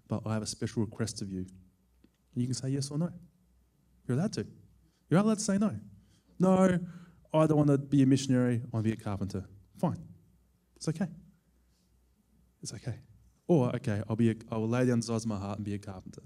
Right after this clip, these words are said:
This is what God, I'll be a missionary, or whatever. God does different things at different times to every different child. That's the offer to you now. That's what Christianity is.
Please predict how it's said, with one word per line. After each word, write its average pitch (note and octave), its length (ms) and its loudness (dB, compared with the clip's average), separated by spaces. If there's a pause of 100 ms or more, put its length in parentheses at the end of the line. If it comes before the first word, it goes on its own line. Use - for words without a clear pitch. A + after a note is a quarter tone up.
(100)
This A#2 100 -8
is - 40 -8
what A#2+ 140 -4
God, A#2+ 240 -4 (160)
I'll C3 160 4
be C3 300 2
a A#2+ 40 6
missionary, G#2 340 0
or B2 60 -2
whatever. A2+ 260 4 (1000)
God A#2 180 -6
does A#2 220 -2
different A#2 300 -8
things G#2 180 -6
at G#2 60 -12
different G2+ 240 -6
times A2 320 -6
to A#2 60 -6
every A2 120 -4
different A2+ 240 -4
child. A2 260 -6 (1160)
That's G#3 180 2
the G3+ 80 4
offer F3 140 0
to - 120 -2
you C#3 100 2
now. A2 160 -6 (1160)
That's F#3+ 140 2
what F#3 100 2
Christianity D3+ 400 0
is. G2 240 -6